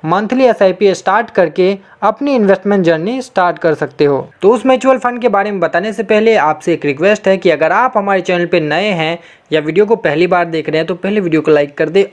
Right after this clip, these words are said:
और अगर आपने अभी तक हमारे चैनल सब्सक्राइब नहीं किया, तो प्लीज सब्सक्राइब कर ले, क्योंकि मुझे आपकी सपोर्ट की बहुत ज़रूरत है। और अगर आपके मन में कोई भी सवाल हो इन्वेस्टमेंट को लेके, तो आप मुझे कमेंट कर सकते हो।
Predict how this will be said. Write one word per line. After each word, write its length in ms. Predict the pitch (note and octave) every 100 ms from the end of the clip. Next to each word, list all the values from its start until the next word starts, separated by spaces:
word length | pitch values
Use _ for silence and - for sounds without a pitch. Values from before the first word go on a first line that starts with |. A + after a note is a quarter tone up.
| -
और 280 | G#3+ F#3+ D#3
अगर 220 | D#3 D#3+
आपने 280 | D#3 D#3+ D3+
अभी 200 | D3 F#3+
तक 140 | E3
हमारे 240 | D3 D3 C#3+
चैनल 300 | D3 D3+ C#3
सब्सक्राइब 500 | C3+ C3 - G3+ G3
नहीं 140 | F#3+
किया, 160 | F#3+ F3+
तो 100 | E3+
प्लीज 320 | - G#3 A#3+
सब्सक्राइब 420 | G3 - F#3+ F3+
कर 160 | F#3 F3+
ले, 160 | F#3+ F3+
क्योंकि 500 | - D#3+ F#3+ F#3 D#3+
मुझे 360 | D3+ D3+ A3
आपकी 320 | G#3 D#3 - D#3
सपोर्ट 420 | C#3 C3+ D3+ C#3+
की 120 | F3+
बहुत 420 | D3 C#3+ C#3+ D3
ज़रूरत 400 | C#3+ D3 C#3 C#3
है। 160 | C3 - - - - D#3+
और 100 | F3+
अगर 200 | G3 A#3
आपके 260 | A#3 B3
मन 140 | B3 B3
में 160 | B3
कोई 300 | G3 F#3+ G#3
भी 220 | E3+ F#3
सवाल 400 | A3 F#3+ F3 E3+
हो 120 | F3 F3
इन्वेस्टमेंट 500 | D#3 D#3 - G3+ G#3+
को 100 | F#3+
लेके, 300 | D#3+ D#3 F3+
तो 140 | F#3
आप 340 | - F3 F#3+ E3
मुझे 320 | D3 D3+ G#3
कमेंट 420 | - D#3 D#3+ G3+
कर 200 | - D#3
सकते 360 | D3 C#3+ - D3
हो। 180 | C#3